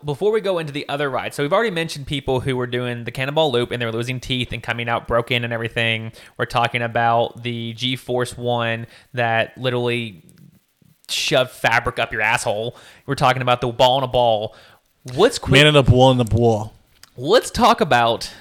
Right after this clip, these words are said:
Speaker 1: before we go to any of the other rides, his insurance policy.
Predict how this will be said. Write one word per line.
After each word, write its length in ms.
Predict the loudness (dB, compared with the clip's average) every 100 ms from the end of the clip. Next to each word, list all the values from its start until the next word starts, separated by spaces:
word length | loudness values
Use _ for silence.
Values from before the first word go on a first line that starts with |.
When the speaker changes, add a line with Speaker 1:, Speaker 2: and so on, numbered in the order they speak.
| -10
Speaker 1:
before 200 | -2 0
we 60 | 4
go 100 | 2
to 140 | 2
any 140 | 0 0
of 80 |
the 160 | 0 0 -2
other 240 | -2 -2
rides, 480 | 0 0 0 -2 -8 _ _ -6
his 200 | -6 -4
insurance 480 | -8 -4 -4 -4
policy. 560 | -4 -4 -4 -6 -8